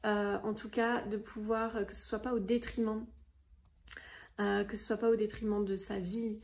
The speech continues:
de ce qu'on expérimente, de ses souvenirs, de l'empreinte qu'on laisse dans le monde,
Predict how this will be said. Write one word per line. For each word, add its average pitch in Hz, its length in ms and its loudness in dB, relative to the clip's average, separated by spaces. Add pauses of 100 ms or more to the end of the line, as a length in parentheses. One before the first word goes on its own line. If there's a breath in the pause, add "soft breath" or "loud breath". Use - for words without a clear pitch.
(240 loud breath)
de 196 100 -2
ce 202 100 -2
qu'on 208 180 0
expérimente, 214 640 0
de 190 80 -6
ses 202 120 -2
souvenirs, 214 580 2
de 196 80 4
l'empreinte 233 440 2
qu'on 214 80 0
laisse 202 160 2
dans 196 80 2
le 202 100 4
monde, 208 360 2